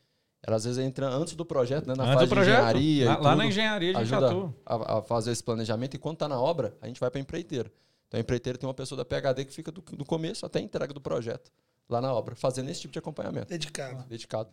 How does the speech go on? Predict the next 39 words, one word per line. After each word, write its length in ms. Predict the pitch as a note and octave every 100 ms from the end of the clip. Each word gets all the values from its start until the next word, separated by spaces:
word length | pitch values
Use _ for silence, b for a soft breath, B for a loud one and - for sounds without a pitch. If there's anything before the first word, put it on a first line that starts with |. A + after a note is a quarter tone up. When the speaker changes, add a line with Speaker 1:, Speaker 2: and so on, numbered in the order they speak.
| G#2+
Speaker 3:
Isso 120 | G#2+
é 40 | -
Speaker 2:
Dedicado. 260 | G2 -
Speaker 3:
top. 260 | C3+ - - -
Speaker 2:
Dedicado. 360 | G#2 F3 D3
Speaker 3:
Muito 20 | C#3+
boa 140 | C#3
ideia. 220 | A#2+ A#2+ _ _ _ _ _ -
Speaker 1:
Então, 120 | A#2+
a 40 | B2
gente, 120 | C3
por 140 | D3
exemplo, 300 | B2+ B2+ B2
aqui, 160 | A#2 G#2+
ó, 100 | - - _ _ -
é, 340 | A2 A2 G#2 -
esse 260 | C3+ -
primeiro, 540 | - C3 B2 A#2 A2+ G#2
essa 140 | A#2 -
primeira 300 | C3 A#2+ A2+
visão, 240 | A2 C3
quando 160 | C#3 C#3
a 40 |
gente 180 | D3+ D3+
entra 160 | C#3+
na 60 | B2+
obra, 280 | A#2+ B2+ A#2+
a 20 |
gente 120 | B2
faz 180 | A2+ B2
um, 180 | C3+ A#2+
um 80 | B2
processo 320 | B2 A2+ C3
que 20 |
chama 160 | C#3 B2+
raio-x. 540 | C#3 E3 A#2 G#2 - -
Então, 200 | - A#2+
a 20 |
gente 240 | C3 -